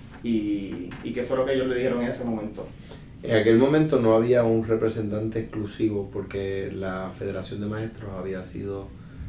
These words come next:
Speaker 2: desertificada por violar la ley.
Speaker 1: Ok.
Speaker 2: Y, eh, se encontraba el Departamento del Trabajo en el proceso de consultar al magisterio para elegir su representante exclusivo,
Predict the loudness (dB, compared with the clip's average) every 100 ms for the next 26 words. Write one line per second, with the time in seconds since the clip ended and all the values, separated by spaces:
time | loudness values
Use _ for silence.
0 | -12 -4 -2 0 -2 -4 -6 -2 0 0
1 | -2 -4 -4 -4 -4 -4 -4 -4 -6 -8
2 | -12 -14 -12 -12 -14 -14 -16 -16 -10 -4
3 | 0 4 4 2 -8 -10 -4 -4 -2 -6
4 | -2 0 2 2 0 -4 -4 -6 -6 -4
5 | -4 -4 -2 0 0 -2 -4 -6 -8 -10
6 | -10 -8 -10 -10 -12 -10 -8 -8 -6 -4
7 | -4 -4 -4 -10 -14 -16 -16 -16 -10 -6
8 | -4 -4 -2 0 0 0 -2 -4 -6 -2
9 | 0 0 -2 -6 -6 -6 -8 -8 -6 -6
10 | -6 -8 -10 -8 -6 -6 -8 -8 -8 -10
11 | -10 -8 -10 -10 -12 -4 -2 -2